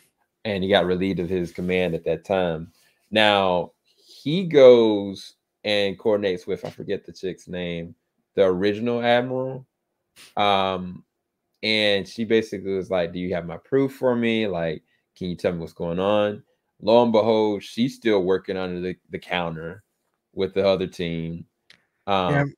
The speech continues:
Speaker 2: the fact that she had all those people, like, John instantly, the trust was gone
Speaker 1: Oh, yeah.
Speaker 2: immediately.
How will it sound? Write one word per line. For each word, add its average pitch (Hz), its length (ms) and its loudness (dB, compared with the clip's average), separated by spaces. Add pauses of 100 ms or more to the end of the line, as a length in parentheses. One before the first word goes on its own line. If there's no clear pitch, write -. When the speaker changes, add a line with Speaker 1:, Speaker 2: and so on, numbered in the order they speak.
(100)
Speaker 2:
the 170 140 -2
fact 180 260 6
that 185 80 4
she 180 140 2
had 165 140 6
all 143 280 0
those 135 280 -4
people, 147 260 -8
like, 139 200 -4
John 147 380 0
instantly, 139 800 -8 (260)
the 139 80 -4
trust - 460 0
was 127 200 -6
gone 123 440 -4 (600)
Speaker 1:
Oh, 156 60 10
yeah. 165 220 8
Speaker 2:
immediately. 135 480 -2